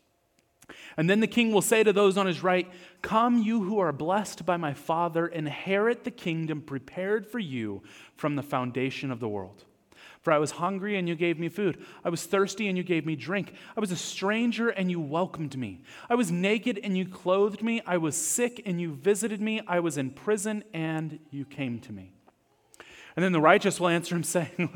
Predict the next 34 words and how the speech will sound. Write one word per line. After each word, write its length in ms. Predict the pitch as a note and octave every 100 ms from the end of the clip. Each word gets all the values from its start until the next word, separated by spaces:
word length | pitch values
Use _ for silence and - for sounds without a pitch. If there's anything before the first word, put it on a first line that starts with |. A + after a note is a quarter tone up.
| - - - C4+ C#3
"Lord, 500 | E3 B3+ C4 E3+ A#2+ - - G#3
when 280 | E3 A3+ E4+
did 160 | F4 D4+
we 120 | D#4
see 240 | - D4
you 400 | B3 E3+ C#4+ F4+
hungry 400 | F#3 F3+ D3+ C3+
and 160 | A#2 A2+
feed 260 | C3+ A2+
you, 160 | - F#2+ A#2+
or, 120 | G3
or 140 | A3+
thirsty 460 | A#3+ E4 F#4 - B3+
and 140 | E3+
give 140 | F#3 C4+
you 60 |
drink? 260 | G3+ C4 D4+
And, 200 | A3 - - - E3+ -
and 140 | G#3+
when 180 | F3 F#4+
did 160 | A4+ A4
we 120 | F#4+
see 220 | - C#4+ B3
you 140 | F3+
a 40 |
stranger 600 | C#3+ - G3 C#4 E4+ G3
and 160 | D#3 C3+
welcome 320 | G#3 C#4 B3
you, 120 | F#3+
or 120 | F3 E3+
naked 380 | E3 B3+ C#4+
and 140 | A#3+ G3
clothe 320 | C4 E4+ G#3
you? 160 | G#2+